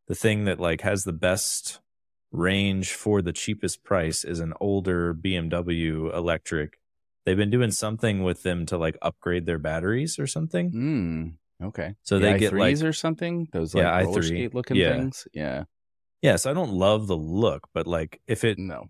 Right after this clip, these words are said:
Speaker 1: drives okay and it has good range, like, I'm, listen,
Speaker 2: Yeah.
Speaker 1: I, I don't make enough money anymore to, like, have a
Speaker 2: <laughs>
Speaker 1: nice car that can be a
Speaker 2: Yeah,
Speaker 1: status
Speaker 2: it should
Speaker 1: symbol. <laughs>
Speaker 2: reflect your current
Speaker 1: Yeah.
Speaker 2: standards as a middle
Speaker 1: Yeah.
Speaker 2: class white
Speaker 1: I bike
Speaker 2: fellow.
Speaker 1: to work.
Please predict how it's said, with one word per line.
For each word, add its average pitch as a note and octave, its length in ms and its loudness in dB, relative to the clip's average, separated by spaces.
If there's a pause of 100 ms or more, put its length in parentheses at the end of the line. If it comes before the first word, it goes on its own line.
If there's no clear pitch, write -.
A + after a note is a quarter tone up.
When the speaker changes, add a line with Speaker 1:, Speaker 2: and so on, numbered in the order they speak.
Speaker 1:
drives A#2 540 4
okay A#2+ 640 2
and F2+ 160 -2
it E2 100 0
has F2 220 0
good E2+ 200 -2
range, E2+ 680 -2
like, D2+ 280 -2 (1500)
I'm, B2 360 2
listen, A#2 340 2
Speaker 2:
Yeah. G2+ 240 0
Speaker 1:
I, A2 80 6
I - 20 4
don't C#3+ 160 2
make C3 200 4
enough A2 240 2
money F#2 280 2
anymore F2 460 0
to, - 160 -6
like, D#2 440 -2
have F2+ 200 0
a E2+ 60 2
Speaker 2:
<laughs> F2 180 2
Speaker 1:
nice F#2 160 0
car F#2 400 2
that F2+ 260 -2 (440)
can C#3 160 2
be A#2 100 6
a - 20 8
Speaker 2:
Yeah, G2+ 40 6
Speaker 1:
status G2 420 2
Speaker 2:
it A#2 120 4
should D3+ 140 6
Speaker 1:
symbol. C3+ 120 6
<laughs> C3 120 8 (280)
Speaker 2:
reflect - 160 -4
your E2+ 220 -2
current F2+ 380 -2
Speaker 1:
Yeah. A2 120 8
Speaker 2:
standards E2 520 0
as E2 160 -2
a E2 80 -2
middle F2+ 300 2
Speaker 1:
Yeah. E2+ 40 0
Speaker 2:
class - 520 -2
white D#2+ 140 -2
Speaker 1:
I G#2+ 80 6
bike G#2 260 4
Speaker 2:
fellow. E2 100 -2
Speaker 1:
to G#2+ 100 2
work. E2 380 0